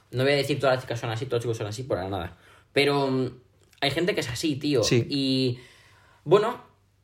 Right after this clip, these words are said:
Speaker 1: al final hay que estar a gusto estando solo, tío. Y yo tengo... o sea, yo siempre digo lo de que lo de la media naranja y tal es mentira.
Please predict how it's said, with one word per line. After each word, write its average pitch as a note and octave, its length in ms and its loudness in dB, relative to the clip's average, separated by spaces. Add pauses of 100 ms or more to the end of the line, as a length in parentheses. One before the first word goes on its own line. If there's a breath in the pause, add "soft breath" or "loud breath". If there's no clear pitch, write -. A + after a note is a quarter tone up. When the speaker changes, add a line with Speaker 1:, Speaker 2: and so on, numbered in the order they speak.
(280)
Speaker 1:
al D3+ 160 0
final C#3+ 640 0 (320)
hay C3 160 0
que - 100 2
estar B3 220 -4
a B3 120 -2
gusto F#3 260 -4
estando B2+ 400 -6
solo, F3+ 400 2
tío. F3+ 300 4
Y B2+ 120 -2
yo C3+ 140 4
tengo... F#3+ 680 0 (300)
o C#3+ 40 -10
sea, D3 380 0
yo B2 160 -2
siempre E3 300 0
digo D#3+ 240 6
lo C3+ 80 6
de B2 300 4 (460 loud breath)
que - 140 -6
lo B2 100 4
de A#2+ 80 4
la A2+ 100 2
media B2+ 180 2
naranja D#3+ 420 0
y C#3+ 60 0
tal D3+ 180 4
es C#3+ 100 -2
mentira. C3+ 520 -2